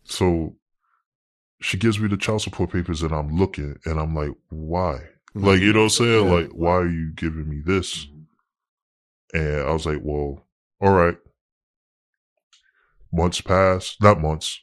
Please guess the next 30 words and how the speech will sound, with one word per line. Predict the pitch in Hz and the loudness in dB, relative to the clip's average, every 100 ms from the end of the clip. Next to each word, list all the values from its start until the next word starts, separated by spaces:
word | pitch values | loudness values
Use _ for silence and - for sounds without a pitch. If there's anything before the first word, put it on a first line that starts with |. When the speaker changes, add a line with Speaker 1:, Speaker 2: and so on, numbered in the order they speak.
| - | -4
Speaker 1:
Uh, | 92 | -2
I | |
think | 87 107 | -2 -2
it | |
was, | 90 85 | -2 -2
like, | 78 | -4
a | |
couple | - 78 73 | -4 -6 -6
of | |
weeks. | 71 - - - | -10 -14 -20 -20
Speaker 2:
So | - 127 | -4 -2
wait, | 101 85 | -2 -6
I'm | 107 | -8
sorry. | - 80 76 | -6 -6 -8
So, | - 104 85 - _ _ _ _ _ - - | -2 0 0 -4 _ _ _ _ _ -8 0
you | |
know | 123 | 4
what? | 123 - - - _ | 4 0 -12 -20 _
Hold | - 117 | 2 4
on | 101 87 | 6 2
one | 85 | 0
second. | 80 71 71 - - - | -6 -12 -16 -20 -20 -20
I | 101 | -18
need | 95 | -18
a | |
beer, | - - - - | -20 -20 -20 -20
nigga. | _ | _
You | 78 | -20
want | 87 | -20
one? | 87 | -20